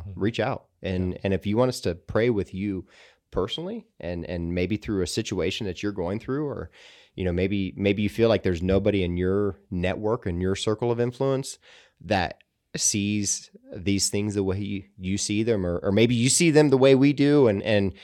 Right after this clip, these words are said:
Speaker 2: as we've described here, and, and, but there's no support around you in, in your church or in your family, um, and you wanna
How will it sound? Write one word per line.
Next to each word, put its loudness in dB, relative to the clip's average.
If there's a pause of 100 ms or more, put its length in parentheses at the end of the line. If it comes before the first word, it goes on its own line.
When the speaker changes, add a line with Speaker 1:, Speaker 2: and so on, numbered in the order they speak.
(160)
Speaker 2:
as 2
we've 4
described 0
here, 6
and, -2
and, -4 (240)
but 0
there's 0
no 4
support 0
around -4
you -8 (180)
in, -6
in -6
your -4
church -6 (140)
or -2
in -2
your -2
family, -6 (440)
um, -2
and -2
you 0
wanna -2